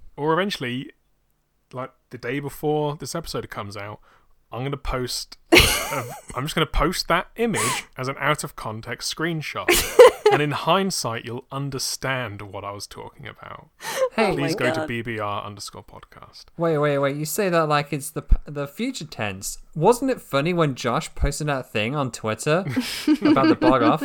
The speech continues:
Speaker 3: guy from Safe
Speaker 1: But
Speaker 3: Style
Speaker 1: that, but that
Speaker 3: U K?
Speaker 1: implies that we prepared earlier for the recording.
Speaker 3: Oh, yeah. No, we didn't do that. We didn't do
Speaker 2: Mm.
Speaker 3: that.
Speaker 1: Which we
Speaker 3: We
Speaker 1: never
Speaker 3: record,
Speaker 1: do that.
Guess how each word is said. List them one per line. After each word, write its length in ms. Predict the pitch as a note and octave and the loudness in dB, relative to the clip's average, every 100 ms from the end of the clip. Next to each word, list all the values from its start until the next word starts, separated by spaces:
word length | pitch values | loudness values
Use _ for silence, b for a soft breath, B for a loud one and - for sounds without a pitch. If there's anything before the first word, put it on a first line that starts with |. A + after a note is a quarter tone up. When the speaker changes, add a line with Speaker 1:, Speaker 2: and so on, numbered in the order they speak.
| C#4+ | 2
Speaker 3:
guy 340 | F3 F3+ G3 | 4 4 4
from 280 | G#4 F4+ C3+ | 0 0 -4
Safe 200 | - C#3+ D#3 | -2 -2 -2
Speaker 1:
But 20 | |
Speaker 3:
Style 260 | - C3+ D3+ | 0 2 4
Speaker 1:
that, 140 | G3 | 2
but 80 | F3+ | 4
that 140 | G#3+ | 4
Speaker 3:
U 20 | |
K? 60 | E3 | 4
Speaker 1:
implies 580 | G3 - F3 E3+ E3+ E3 E3 | 0 2 2 4 0 -4 -4
that 160 | E3 | -4
we 100 | D#3 | -2
prepared 600 | D#3 - D3+ - E3 D#3+ E3 - | -6 -6 -8 -6 -2 -2 -4 -6
earlier 600 | D#3 F3 D3+ A2+ A#2+ B2+ _ _ - | -4 -2 -2 -2 -4 -6 _ _ -20
for 120 | - | -14
the 100 | D#3 | -10
recording. 720 | D3+ - - F3+ F#3 G#2+ D2 F2+ _ _ _ - | -8 -10 -8 -8 -8 -10 -14 -20 _ _ _ -2
Speaker 3:
Oh, 220 | A2+ F#2 | 0 0
yeah. 240 | F#2+ G#2+ C3 | -2 -6 0
No, 220 | C#3+ C3 | 4 6
we 80 | D3 | 4
didn't 220 | D3+ C3 | 0 0
do 140 | B2+ | 0
that. 260 | G#2 F#2+ F#2+ - | 0 -4 -6 -8
We 140 | C3 | -6
didn't 180 | A#2+ A#2+ | -4 -2
do 140 | G#2+ | -2
Speaker 2:
Mm. 20 | G2 | -2
Speaker 3:
that. 140 | G2 | -4
Speaker 1:
Which 80 | G#2+ | -4
we 80 | A#2+ | -2
Speaker 3:
We 40 | |
Speaker 1:
never 200 | F#3 D#3+ | 0 0
Speaker 3:
record, 200 | A2 G#2+ | 0 0
Speaker 1:
do 40 | F#2 | -4
that. 140 | F#2 | -14